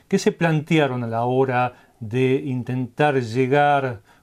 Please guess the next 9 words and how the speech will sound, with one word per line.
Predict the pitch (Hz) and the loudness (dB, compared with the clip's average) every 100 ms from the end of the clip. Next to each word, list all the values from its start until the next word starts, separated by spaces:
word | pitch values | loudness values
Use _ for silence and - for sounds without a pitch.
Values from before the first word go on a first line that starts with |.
| - | -12
con | 123 | -8
este | 127 127 | -8 -8
contenido | 123 123 117 123 131 123 117 | -8 -8 -6 -4 -4 -4 -6
a | |
ese | 117 120 | -8 -12
público? | 107 117 110 110 107 110 | -12 -12 -10 -10 -10 -8
¿Tuvieron | 131 147 | -6 -4
en | 131 123 | -6 -8
cuenta | - 156 165 156 139 131 123 113 | -4 -2 -2 -4 -2 0 0 -2